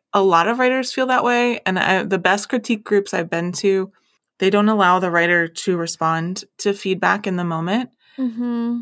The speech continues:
Speaker 1: And I've adopted that for the group that I run for the library, because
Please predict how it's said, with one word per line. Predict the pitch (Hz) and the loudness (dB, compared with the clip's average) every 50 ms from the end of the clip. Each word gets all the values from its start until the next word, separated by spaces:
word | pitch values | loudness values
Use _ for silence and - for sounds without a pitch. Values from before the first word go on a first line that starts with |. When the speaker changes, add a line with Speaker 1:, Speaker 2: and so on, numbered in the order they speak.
| 226 | -2
Speaker 1:
And | 190 185 180 | 0 2 2
I've | 180 180 185 | 2 2 2
adopted | 190 180 180 175 165 170 - - 175 | 0 2 2 2 0 0 -2 -4 -2
that | 165 170 165 - | -2 -2 -2 -2
for | - 180 175 | -4 -4 -4
the | 175 170 | -2 -4
group | 165 - 170 165 165 | -4 -4 -6 -6 -6
that | - 165 160 | -6 -4 -2
I | 160 160 160 | 0 0 0
run | 160 180 190 214 240 262 | 0 0 2 2 0 0
for | 254 - - | -2 -4 -4
the | 180 175 | -4 -2
library, | 175 170 170 180 190 196 196 196 196 196 | -2 0 -2 -2 0 0 0 2 2 0
because | 202 202 190 - - - 185 180 175 170 165 | -2 -4 -8 -6 -2 0 0 2 0 0 -2